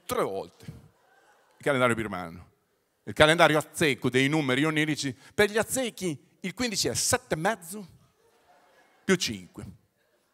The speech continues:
Quindi ho rimediato, sì, scolasticamente è la sufficienza, però fa sempre dodici e mezzo. Comunque io esco all'una,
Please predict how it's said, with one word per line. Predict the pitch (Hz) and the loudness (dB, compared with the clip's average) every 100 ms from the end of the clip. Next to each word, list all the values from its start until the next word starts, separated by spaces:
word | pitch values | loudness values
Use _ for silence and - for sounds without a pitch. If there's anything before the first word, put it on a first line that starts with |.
| _ - | _ -8
Quindi | 170 175 156 | -4 -2 0
ho | 120 | 2
rimediato, | 120 156 175 110 - | 2 2 2 2 -2
sì, | - | -8
scolasticamente | 131 - 160 - 196 170 165 170 | -4 2 2 2 -2 -2 -2 0
è | 139 | 2
la | |
sufficienza, | 135 139 139 190 151 117 | 2 -2 -2 -2 -2 -2
però | 180 170 - - - _ _ _ _ _ _ - - - - - - - - _ _ _ _ | 2 2 2 -8 -20 _ _ _ _ _ _ -20 -20 -20 -20 -20 -20 -20 -20 _ _ _ _
fa | - 147 | 4 6
sempre | - 165 - | 6 4 4
dodici | 131 127 117 | 4 2 2
e | |
mezzo. | 147 165 107 95 82 - _ _ | 0 0 -2 -12 -14 -20 _ _
Comunque | - 160 156 147 | -6 -4 -2 2
io | |
esco | 139 185 | 2 4
all'una, | 175 135 151 | 4 4 0